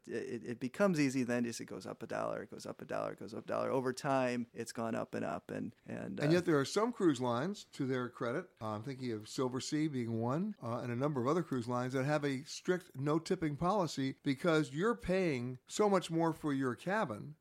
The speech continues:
Speaker 2: that it just becomes part
Speaker 1: Yeah.
Speaker 2: of, part of your bill.
Speaker 1: That's it. And actually, we've seen more lines do that at the high end. So there's been sort of, it's at, it's a little bit of a crossroads is where tipping is. At the higher end, you've seen more lines go to including, uh, tips, saying, you know, "No, we don't, you know,
Speaker 2: And by the way,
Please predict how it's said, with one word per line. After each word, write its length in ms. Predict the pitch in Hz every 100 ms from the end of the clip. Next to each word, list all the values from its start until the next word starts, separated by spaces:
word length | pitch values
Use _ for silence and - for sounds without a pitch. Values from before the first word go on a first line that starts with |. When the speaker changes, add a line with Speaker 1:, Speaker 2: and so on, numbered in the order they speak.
| _
Speaker 2:
that 120 | 160
it 60 | 160
just 160 | 180
becomes 260 | - 170 160
part 260 | - 185 170
Speaker 1:
Yeah. 40 |
Speaker 2:
of, 140 | 165 -
part 180 | 175 165
of 80 |
your 100 | 160
bill. 220 | 170 214 - - _
Speaker 1:
That's 260 | 131 135 -
it. 200 | 131 117
And 120 | 131
actually, 280 | 143 180 208
we've 160 | 180
seen 180 | - 190
more 240 | 170 190 196
lines 380 | 165 127 120
do 160 | 120 120
that 180 | 110 123
at 120 | 113
the 80 | 120
high 320 | 139 151 147
end. 340 | 135 113 92 -
So 100 | 127
there's 140 | 123
been 140 | 165
sort 180 | 160 185
of, 60 | 156
it's 260 | 139 143 185
at, 140 | 185 -
it's 160 | 143
a 40 | 165
little 220 | 196 214
bit 140 | 202
of 80 | 180
a 40 |
crossroads 640 | 165 - 165 156 117 110 -
is 120 | 110
where 120 | 117
tipping 340 | 113 117 117 117
is. 200 | 104 - - - -
At 140 | 127
the 80 | 131
higher 240 | 131 147 156
end, 140 | 160
you've 80 | 143
seen 180 | 147 123
more 240 | 117 135
lines 320 | 139 139 135
go 220 | - 123
to 120 | 120 123
including, 600 | 113 - 135 131 131 147 _ -
uh, 180 | 127 117 113
tips, 320 | 127 139 -
saying, 260 | 123 113 110
you 80 | 120
know, 60 |
"No, 180 | 120 135
we 160 | 127 135
don't, 240 | 131 123 -
you 120 | 123
know, 60 | 131
Speaker 2:
And 100 | 170
by 140 | 214
the 60 |
way, 60 | 254